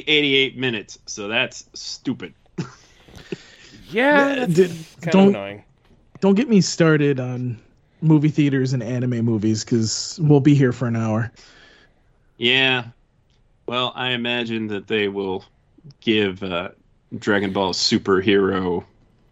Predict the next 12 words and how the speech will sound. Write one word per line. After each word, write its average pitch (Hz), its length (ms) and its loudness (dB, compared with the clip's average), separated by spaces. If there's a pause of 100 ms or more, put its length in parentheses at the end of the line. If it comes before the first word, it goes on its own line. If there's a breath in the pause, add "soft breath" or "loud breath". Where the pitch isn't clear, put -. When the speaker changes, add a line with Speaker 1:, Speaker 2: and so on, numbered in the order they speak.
(580)
Speaker 1:
decent - 420 -2
coverage. - 680 -8 (240)
Speaker 2:
I 139 60 -14
mean, 156 240 -4
Dragon 165 240 -2
Ball 214 340 8
Speaker 3:
Um, 214 80 6
Speaker 2:
Super 208 120 6
Broly 156 240 2
went 120 200 -6
nuts, 107 320 -8
so 110 580 -10